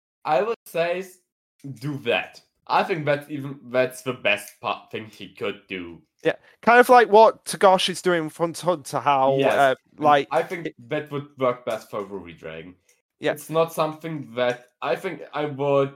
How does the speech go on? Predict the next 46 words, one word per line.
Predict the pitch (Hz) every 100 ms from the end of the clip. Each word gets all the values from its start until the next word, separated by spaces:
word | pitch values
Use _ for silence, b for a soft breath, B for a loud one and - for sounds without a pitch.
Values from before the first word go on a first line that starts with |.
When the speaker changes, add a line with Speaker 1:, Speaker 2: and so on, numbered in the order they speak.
| _
Speaker 1:
dislike | 139 139 - 127 123 123
it | 165 -
more | 123 110 104 104
if | 104
it | -
would | 101 -
be | 104
weekly. | 98 95 - 85 76 _ _ _ _ _ _ _ _ _ _ _ -
I | 135
would | 156 143
Speaker 2:
Okay, | 190
Speaker 1:
really | 165 165
think | 143
Speaker 2:
but | 208 131
Speaker 1:
that | 196
Speaker 2:
it, | 127
Speaker 1:
I |
would | 127
dislike | - -
Speaker 2:
but | 196 202
it |
Speaker 1:
it | 202
Speaker 2:
was, | 214 214 -
Speaker 1:
more. | -
Speaker 2:
it | 185
was | 202 -
weekly | 180 202 - 185 196 180 165
when | 160
it | 175
was | 156 -
Speaker 1:
I, |
Speaker 2:
coming | 160 160
Speaker 1:
yeah, | 139 196 143
Speaker 2:
out, | 135
and | 147 143
then | 160 156
you, | 156
Speaker 1:
but | 147 151
Speaker 2:
I, | 165 147
Speaker 1:
when | 165
Speaker 2:
and | 160
you |
Speaker 1:
six | 156
Speaker 2:
were | 165
looking | 160 165
Speaker 1:
chapters, | 175 208